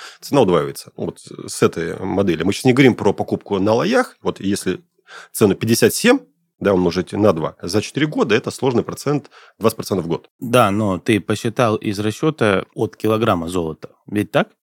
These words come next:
Speaker 1: Я посчитал от цены пятьдесят семь тысяч, условно справедливо, если мы щас скажем,
Speaker 2: Да.
Speaker 1: да,
Speaker 2: Мгм.
Speaker 1: и условно справедливо через четыре года сто четырнадцать. То есть,
Speaker 2: Да.
Speaker 1: понятное дело, что есть пики, есть слои, это уже такая спекулятивная составляющая. То есть, если у вас, если мы берём именно фундаментальную вот базу, о чём мы щас говорим,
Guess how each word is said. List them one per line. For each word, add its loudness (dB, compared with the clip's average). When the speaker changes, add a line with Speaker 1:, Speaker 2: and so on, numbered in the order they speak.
Speaker 1:
Я 4
посчитал 2
от 2
цены 6
пятьдесят 0
семь 0
тысяч, -4
условно 2
справедливо, 4
если -2
мы -2
щас -6
скажем, -2
Speaker 2:
Да. 2
Speaker 1:
да, -4
Speaker 2:
Мгм. -2
Speaker 1:
и 0
условно 0
справедливо 2
через 2
четыре -6
года 0
сто -2
четырнадцать. -4
То -8
есть, -12
Speaker 2:
Да. -2
Speaker 1:
понятное 4
дело, 6
что -6
есть -2
пики, 0
есть 2
слои, 4
это 2
уже 4
такая 0
спекулятивная 2
составляющая. -2
То -6
есть, -2
если 2
у -6
вас, -2
если 2
мы 6
берём 4
именно 2
фундаментальную 4
вот -8
базу, 0
о -6
чём -4
мы -4
щас -6
говорим, 2